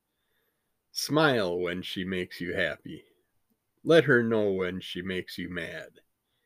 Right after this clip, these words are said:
And miss her when she's not he-, there. Hello and welcome to episode five hundred forty-eight of Under the Cull of M S. That was a little quote from the great Bob Marley.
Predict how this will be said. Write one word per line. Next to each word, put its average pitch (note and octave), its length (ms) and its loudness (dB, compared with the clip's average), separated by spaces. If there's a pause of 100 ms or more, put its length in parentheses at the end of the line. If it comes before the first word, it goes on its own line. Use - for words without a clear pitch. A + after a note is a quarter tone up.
(500)
And G#2+ 200 0
miss B2 300 2
her G2+ 260 4
when F#2 200 -4
she's G2+ 400 -6
not F#2+ 300 -4
he-, - 220 -12 (120)
there. - 500 -2 (1040)
Hello C3 340 8
and G#2+ 160 -2
welcome G#2+ 380 0
to F#2 120 -2
episode F2+ 460 -4
five C3 240 6
hundred G#2 320 -4
forty-eight A#2+ 640 4
of E2+ 240 -8
Under C3+ 240 2
the G2 180 -2
Cull G#2+ 320 0
of F2 200 -8 (100)
M F2 300 -10
S. C#3 480 -4 (840)
That D3 120 2
was B2+ 200 8
a A#2 40 4
little A2 280 6
quote - 380 4 (160)
from D#2+ 340 -10 (640)
the G2 80 -8
great A2 400 6
Bob G#2 340 0
Marley. C#3 580 2